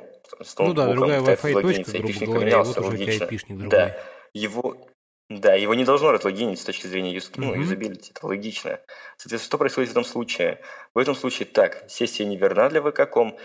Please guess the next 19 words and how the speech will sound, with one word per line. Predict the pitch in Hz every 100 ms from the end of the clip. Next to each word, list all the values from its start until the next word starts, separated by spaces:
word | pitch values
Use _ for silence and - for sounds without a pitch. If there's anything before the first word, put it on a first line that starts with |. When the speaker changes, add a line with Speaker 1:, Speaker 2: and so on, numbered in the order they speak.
| - -
Speaker 1:
его | 117 143
обратно | 139 139 113
редиректят | 101 95 107 113 - -
на |
логин | 104 110 101
В | 92
К | 95 95
ком. | - 98 117 - - _
Если | - - 120
он | 110
действительно | 107 160 - - 120 98 92
авторизовался | 90 92 95 98 98 -
с | -
этого | 92 95
браузера, | 87 95 95 110 147 180 -
у |
него | 110 113
там | 110 92
будет, | 101 98 -